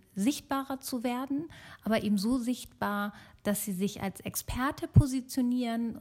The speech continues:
und nach außen treten und, ähm, und auch so wahrgenommen werden wollen, also so wahrgenommen werden, wie sie das auch wirklich wollen. Und das ist nämlich nicht so leicht.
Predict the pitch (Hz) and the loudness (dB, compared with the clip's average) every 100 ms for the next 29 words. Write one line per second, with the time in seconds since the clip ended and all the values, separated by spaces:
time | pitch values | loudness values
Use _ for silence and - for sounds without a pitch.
0 | - 208 190 - - 220 233 - 226 - | -6 -2 -2 -2 2 4 4 4 0 -4
1 | - 226 226 220 208 208 - - - _ | -4 -4 -4 -2 -2 -4 -8 -20 -20 _
2 | - 202 196 196 190 - - 185 185 202 | -4 0 2 2 0 -4 -4 0 0 0
3 | 214 208 208 240 247 226 254 233 214 214 | 4 8 8 6 4 2 2 0 0 0
4 | 196 208 202 185 190 196 202 202 208 196 | 0 0 0 0 0 2 0 0 0 0
5 | 190 226 208 220 220 220 214 - 202 208 | 2 4 4 4 0 -2 -2 -6 -2 2
6 | 202 202 185 196 220 277 254 262 269 285 | 2 2 0 0 0 -4 -2 0 0 -4
7 | - - - 202 247 226 220 202 214 214 | -14 -20 -6 2 2 2 -2 -2 -4 -4
8 | 196 185 175 190 214 190 - 180 160 156 | -6 -4 -2 -2 -2 -4 -2 0 2 2
9 | - - - - - - - - - 202 | 0 -6 -8 -12 -20 -20 -20 -6 0 2
10 | 220 214 226 214 202 196 - - 208 214 | 2 0 0 2 4 2 -4 -6 0 2
11 | 208 - - - 180 185 180 247 370 - | 2 -2 -8 -6 -2 2 2 2 -2 -8
12 | - - | -12 -14